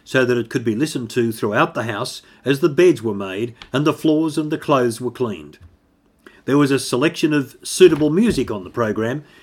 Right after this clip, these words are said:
and at least a couple of serials usually aired at, uh, a time when the ladies would stop for a cuppa. The ladies in particular loved to listen to the serials without interruptions of the children and the husband. They became enthralled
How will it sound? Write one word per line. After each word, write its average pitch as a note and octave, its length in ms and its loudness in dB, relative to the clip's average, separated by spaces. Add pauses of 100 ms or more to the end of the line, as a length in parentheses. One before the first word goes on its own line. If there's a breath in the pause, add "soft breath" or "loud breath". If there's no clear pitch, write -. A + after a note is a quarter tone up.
(120 soft breath)
and B2+ 120 0
at B2 100 -4
least F#3+ 480 2
a C3+ 60 -6
couple G#3+ 340 0
of D3 100 -4
serials A2+ 560 0
usually C#3+ 480 0
aired C#3 200 4
at, - 260 -6
uh, A#2 140 -2 (180 loud breath)
a A#2+ 80 0
time D3 320 0
when B2+ 160 -2
the A#2 60 -4
ladies B2 420 -2
would A2+ 180 -6
stop - 300 -8
for A2+ 160 -6
a G#2 40 -6
cuppa. F#2+ 420 -10 (1000 soft breath)
The - 60 -20
ladies C#3 420 0
in D3+ 120 -2
particular A#2+ 600 0 (260 soft breath)
loved E3 320 2
to F3+ 80 2
listen C#3 320 -2
to C#3 80 -4
the C#3+ 120 -4
serials G2 600 -6 (380 soft breath)
without C#3 320 0
interruptions C3 580 0
of B2+ 80 -2
the C3+ 100 -2
children A2+ 400 2
and G#2+ 120 -6
the A#2 100 -4
husband. F#2 460 -8 (420 soft breath)
They C#3 120 4
became D#3+ 360 0
enthralled D3+ 800 0